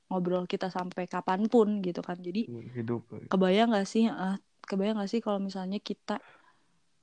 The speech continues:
Speaker 1: kayak komunikasinya tuh ya gitu-gitu aja gitu, kayak nggak,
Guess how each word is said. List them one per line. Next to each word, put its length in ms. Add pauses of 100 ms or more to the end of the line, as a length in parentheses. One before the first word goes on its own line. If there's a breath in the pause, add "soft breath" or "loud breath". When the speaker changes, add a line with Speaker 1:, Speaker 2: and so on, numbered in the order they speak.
(160)
Speaker 1:
kayak 600
komunikasinya 840
tuh 260 (440)
ya 100
gitu-gitu 400
aja 260
gitu, 200
kayak 280 (600 loud breath)
nggak, 320